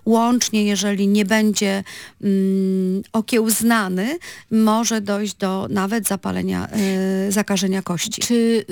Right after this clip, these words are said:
Speaker 2: czy to jest, y, y, też trudna rana, trudna w leczeniu?
Speaker 1: Bardzo trudna, bo musimy wiedzieć i zdawać sobie z tego sprawę, że cukrzyca jest, y, chorobą, która,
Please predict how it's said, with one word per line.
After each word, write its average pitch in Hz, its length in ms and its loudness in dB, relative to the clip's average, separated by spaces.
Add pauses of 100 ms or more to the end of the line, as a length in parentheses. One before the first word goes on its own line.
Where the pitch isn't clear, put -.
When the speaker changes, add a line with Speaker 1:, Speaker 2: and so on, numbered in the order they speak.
(120)
Speaker 2:
czy - 140 -4
to 277 200 -2
jest, 277 440 -4
y, 233 40 2
y, 196 720 0
też 233 180 2
trudna 185 400 0
rana, 185 260 0
trudna 190 380 0
w 175 40 -4
leczeniu? 180 560 -2 (100)
Speaker 1:
Bardzo 208 360 0
trudna, 208 480 -6 (220)
bo 208 580 0
musimy 214 420 2
wiedzieć 208 440 -2
i 147 60 -4
zdawać 202 340 -2
sobie 196 220 -2
z - 60 -2
tego 202 220 -2
sprawę, 202 420 -2
że 196 120 -4
cukrzyca 208 560 -2
jest, 196 400 0
y, 202 180 2 (360)
chorobą, 196 540 2
która, 202 720 -2